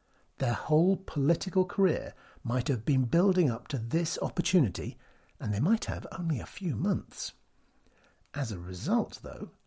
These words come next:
legislation is often prepared in a rush and then rushed through committees.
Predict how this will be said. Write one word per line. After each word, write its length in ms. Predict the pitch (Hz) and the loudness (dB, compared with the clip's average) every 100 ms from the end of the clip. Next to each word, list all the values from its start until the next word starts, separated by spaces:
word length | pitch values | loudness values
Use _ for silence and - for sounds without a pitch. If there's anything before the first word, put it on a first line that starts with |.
| _ _ _ _ 101 | _ _ _ _ -8
legislation 720 | 95 98 165 - 76 - 123 | -6 -4 -4 -4 -4 -4 -6
is 100 | 113 | -6
often 240 | 76 143 | -4 -4
prepared 400 | 147 - 85 82 | -4 -4 -6 -4
in 100 | 113 | -2
a 60 | 160 | 2
rush 320 | 240 - - | 2 2 2
and 160 | 165 175 | 6 6
then 240 | 175 147 | 6 6
rushed 380 | 156 190 - - | 4 2 -2 -4
through 240 | - 170 | 4 6
committees. 520 | - 175 175 92 - | 6 2 2 -4 -10